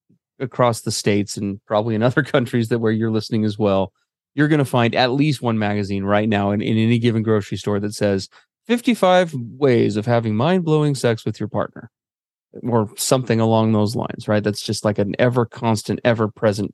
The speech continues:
topic, just reflecting on our culture. And that's, and, and talking as two addicts in long-term recovery and as two guys who were sort of like sexual crusaders, like, seeking the holy grail of crazy, mind-blowing sex,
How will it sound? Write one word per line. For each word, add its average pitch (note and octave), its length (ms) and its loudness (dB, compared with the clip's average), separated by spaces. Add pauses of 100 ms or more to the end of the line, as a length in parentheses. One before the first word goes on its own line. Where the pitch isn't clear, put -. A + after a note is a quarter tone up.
topic, - 500 -4 (260)
just - 200 -4
reflecting A2 480 0
on G#2 120 0
our G#2 100 -2
culture. - 480 -2 (520)
And A#2+ 160 2
that's, - 400 -2
and, A#2+ 220 -2
and A#2+ 280 -2 (300)
talking D3+ 340 0
as A#2+ 100 -4
two D3+ 220 2
addicts C#3+ 320 0
in A#2 100 -2
long-term C3 420 -2
recovery D#3+ 600 -2 (320)
and A#2+ 120 2
as G#2 120 -2
two D#3+ 180 0
guys C3 360 2
who A2+ 160 -2
were G#2+ 160 -4
sort C#3 260 -4
of A2 80 -4
like G2+ 180 0
sexual B2+ 380 -2
crusaders, B2 640 -2
like, G#2 160 0
seeking B2 380 -2
the G#2 80 0
holy A#2 260 0
grail A2 440 2
of G2+ 160 0
crazy, A2 360 -2
mind-blowing G#2+ 640 0
sex, - 480 -6